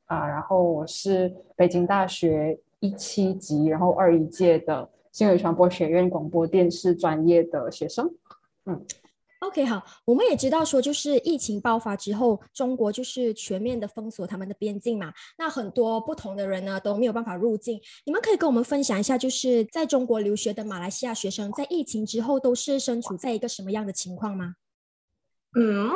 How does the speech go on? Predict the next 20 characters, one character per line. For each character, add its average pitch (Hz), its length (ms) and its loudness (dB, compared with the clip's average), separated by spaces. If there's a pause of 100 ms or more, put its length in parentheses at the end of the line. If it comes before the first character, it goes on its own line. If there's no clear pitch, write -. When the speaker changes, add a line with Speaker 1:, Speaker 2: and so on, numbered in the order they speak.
(120)
Speaker 3:
前 226 280 -6
的 214 140 0
话 247 340 0
有 208 240 -4
分 247 280 0
几 240 120 -2
种 - 200 -8
啦， - 160 -4
一 302 120 -8
种 180 220 -6
它 180 160 -4
是 226 220 -2
完 175 320 -6
全 165 280 -12
休 165 380 -10
学 156 220 -8
的 156 100 -10
那 165 160 -4
种 156 180 -6
情 - 220 -10